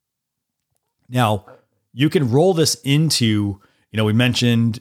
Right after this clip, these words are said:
uh, doing things like a membership site. So, like, for example, somebody could pay you twenty-five dollars a month to be part of your membership site. And then that would get them access to, like, you know,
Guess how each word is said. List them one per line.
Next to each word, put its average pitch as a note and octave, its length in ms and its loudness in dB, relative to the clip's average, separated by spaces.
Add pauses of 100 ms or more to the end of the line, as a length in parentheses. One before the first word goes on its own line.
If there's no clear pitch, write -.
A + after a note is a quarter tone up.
uh, G#2 120 -8
doing G#2 300 -2
things G#2+ 240 -4
like G2+ 200 -4
a G2+ 40 -2
membership C3 500 -2
site. - 280 -8 (500)
So, A2+ 160 -2
like, G#2 280 -2 (260)
for G2 120 -16
example, B2+ 540 0
somebody A#2 360 0
could - 240 -4
pay B2 200 -2
you G#2+ 560 0 (480)
twenty-five A2 460 -4
dollars G2 320 -6
a F2 60 -6
month F3+ 560 -2 (640)
to A2+ 80 -10
be A#2+ 100 0
part A#2 220 0
of G#2 40 -4
your G2+ 100 -4
membership F3+ 420 0
site. C#3+ 260 0
And A2+ 80 -2
then A#2 80 2
that A#2 140 2
would G#2+ 80 -4
get G#2 100 -2
them G2+ 140 -2
access G2+ 320 -2
to, G2 100 -6
like, F#2+ 300 -6 (360)
you G#2 80 -8
know, F#2 140 -6